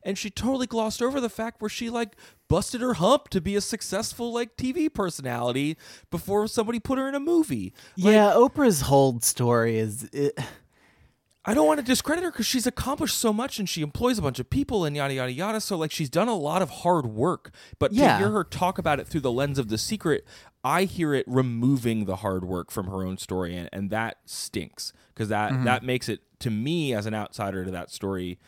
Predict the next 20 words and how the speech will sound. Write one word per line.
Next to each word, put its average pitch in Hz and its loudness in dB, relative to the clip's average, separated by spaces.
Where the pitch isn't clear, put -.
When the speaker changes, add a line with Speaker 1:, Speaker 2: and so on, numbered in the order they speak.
Speaker 1:
see - -4
it 104 -2
as 98 -4
less 117 -2
empowering 95 -4
than 92 -6
I 92 -6
think 120 -6
she 95 -8
thinks 117 -4
it 104 -4
is 110 -2
to - -10
talk 98 -2
Speaker 2:
Mm-hmm. 117 -2
Speaker 1:
about 82 -2
it 80 -8
through 92 -8
The 73 -10
Secret. - -12